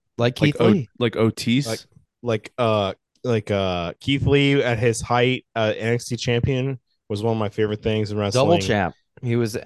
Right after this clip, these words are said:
Speaker 1: he was North American
Speaker 3: Yeah.
Speaker 1: and, and then he,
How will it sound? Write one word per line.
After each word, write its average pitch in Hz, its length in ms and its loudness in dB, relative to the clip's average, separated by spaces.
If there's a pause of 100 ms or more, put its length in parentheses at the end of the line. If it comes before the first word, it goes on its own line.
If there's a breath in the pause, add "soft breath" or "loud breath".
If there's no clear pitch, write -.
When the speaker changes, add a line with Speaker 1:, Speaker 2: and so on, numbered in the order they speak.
(120)
Speaker 1:
he 123 120 -2
was 120 120 0
North 117 240 -2
American 120 440 0
Speaker 3:
Yeah. 131 280 4
Speaker 1:
and, - 100 -6 (500)
and 110 120 -2
then 107 60 0
he, 110 200 -2